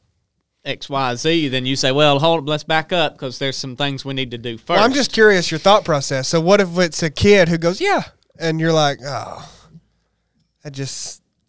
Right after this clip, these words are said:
Speaker 1: Well, yeah, I mean, you, you can't, you can't, if, if the kid approaches you and says, "I received Jesus as my Savior and I'd like to be baptized,"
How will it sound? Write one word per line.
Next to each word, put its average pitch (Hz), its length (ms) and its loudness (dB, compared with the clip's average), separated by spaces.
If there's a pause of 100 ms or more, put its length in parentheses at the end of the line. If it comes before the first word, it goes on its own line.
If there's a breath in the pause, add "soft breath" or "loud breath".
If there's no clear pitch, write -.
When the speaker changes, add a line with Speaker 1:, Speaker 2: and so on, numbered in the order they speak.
(200)
Speaker 1:
Well, 139 280 0 (460 loud breath)
yeah, 123 220 -2
I 123 40 -4
mean, 120 280 -6 (240)
you, 123 200 -14 (160)
you 127 120 -10
can't, 135 440 -4
you 123 120 -8
can't, 156 320 -6 (760)
if, 160 220 -2
if 190 180 0
the 160 100 0
kid 247 340 2
approaches 208 580 -2
you 214 220 -4
and 160 140 -6
says, 156 520 -2 (880 loud breath)
"I 143 140 0
received 160 460 -4
Jesus 156 380 -4
as 123 100 -12
my 156 180 0
Savior 165 580 0
and 127 160 -8
I'd 143 140 -4
like 151 220 -4
to 151 80 -12
be 147 100 -4
baptized," 160 720 -4